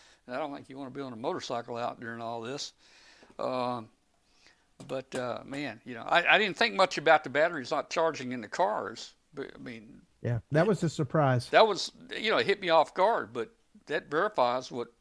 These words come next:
Speaker 1: w-, we learned in, in our battery test here. Okay. Well, hey, guys,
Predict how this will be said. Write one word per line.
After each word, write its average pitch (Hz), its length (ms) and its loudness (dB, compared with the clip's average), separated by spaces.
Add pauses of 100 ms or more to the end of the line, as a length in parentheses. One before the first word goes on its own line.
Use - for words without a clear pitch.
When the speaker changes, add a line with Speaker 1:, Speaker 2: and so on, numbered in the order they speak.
(160)
Speaker 1:
w-, 139 240 -18
we 139 240 -10
learned 139 540 -8
in, 117 200 -12
in 127 180 -12
our 120 100 -8
battery 131 340 -6
test - 440 -12 (360)
here. 110 220 -14 (1800)
Okay. 180 540 -6 (720)
Well, 180 120 4
hey, 247 60 2
guys, 208 360 4